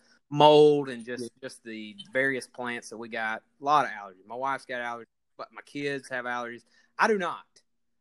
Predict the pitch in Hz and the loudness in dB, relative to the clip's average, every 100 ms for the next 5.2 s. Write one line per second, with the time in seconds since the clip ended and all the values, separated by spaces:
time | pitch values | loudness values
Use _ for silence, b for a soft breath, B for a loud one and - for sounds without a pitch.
0 | _ 117 117 117 117 110 - 127 120 117 | _ -18 -14 -14 -14 -16 -10 -8 -8 -10
1 | 117 107 _ - 87 156 156 160 139 151 | -14 _ _ -16 -10 -10 -10 -12 -8 -2
2 | 196 180 160 160 131 110 107 170 165 180 | -2 -4 -8 -8 -8 -10 -10 -10 -6 -6
3 | 170 151 131 147 143 131 131 156 127 139 | -6 -8 -6 -6 -4 -4 0 0 0 0
4 | 143 143 131 120 120 120 113 107 82 82 | -4 -10 -14 -14 -12 -12 -14 -16 -18 -20
5 | - _ | -20 _